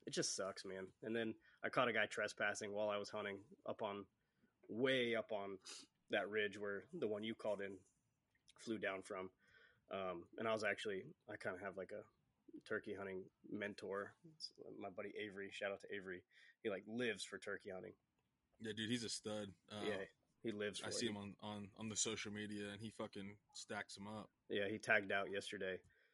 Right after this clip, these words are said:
Speaker 1: and he's been kinda teaching me and mentoring me.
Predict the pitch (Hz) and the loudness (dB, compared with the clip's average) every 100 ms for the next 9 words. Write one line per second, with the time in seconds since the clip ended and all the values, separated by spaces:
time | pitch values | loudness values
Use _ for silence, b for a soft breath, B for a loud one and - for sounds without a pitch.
0 | b - 113 135 104 110 104 120 98 - | b -2 2 4 4 2 4 2 2 2
1 | 123 - 110 107 101 107 104 104 98 95 | 0 0 0 0 2 0 0 -2 -2 -2
2 | 95 | -4